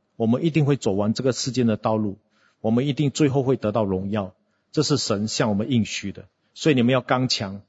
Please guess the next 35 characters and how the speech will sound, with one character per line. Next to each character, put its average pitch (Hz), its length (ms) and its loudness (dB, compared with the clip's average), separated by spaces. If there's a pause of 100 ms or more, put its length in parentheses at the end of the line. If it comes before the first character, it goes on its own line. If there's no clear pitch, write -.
(100)
你 117 120 -2
们 120 100 2
要 127 80 2
壮 110 240 0
胆， 92 220 -14 (400)
不 110 240 2
要 117 340 2 (220)
惧 135 180 0
怕。 98 340 -8 (440)
我 101 80 -8
们 110 100 -2
低 - 160 0
头， 127 140 -2
我 113 80 0
们 107 120 0
自 123 120 -4
己 104 140 -4
回 104 180 -6
应 101 140 -8
主。 - 200 -14 (640)
记 180 200 2
得 151 100 8
神 147 300 2
说 160 480 4
他 - 140 -2
爱 156 220 4
我 107 200 -2
们， 95 180 -8 (460)
因 147 120 0
为 151 100 2
他 135 120 0
拣 135 380 0
选 117 240 0
我 98 80 -2
们。 95 180 -8